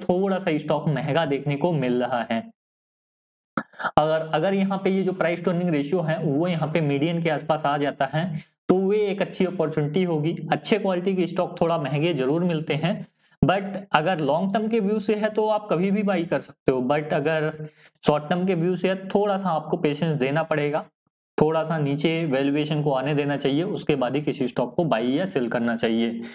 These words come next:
ऐसा नहीं बोल रहा हूँ कि अभी आपको बाई करना है, कभी भी बाई आप करना है आपको तो अपने financial advisor से concern करें। यहाँ पे अगर बात करें life insurance में, अगर आप देखोगे एलआईसी है top पे life insurance,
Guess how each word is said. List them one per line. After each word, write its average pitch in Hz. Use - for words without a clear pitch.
ऐसा 143
नहीं 202
बोल 190
रहा 180
हूँ 185
कि 190
अभी 156
आपको 160
बाई 143
करना 151
है, 160
कभी 156
भी 165
बाई 151
आप 139
करना 147
है 165
आपको 156
तो 170
अपने 156
financial 139
advisor 143
से 151
concern 135
करें। 147
यहाँ 190
पे 202
अगर 196
बात 160
करें 175
life 135
insurance 165
में, 170
अगर 143
आप 139
देखोगे 143
एलआईसी 170
है 190
top 151
पे 151
life 165
insurance, 156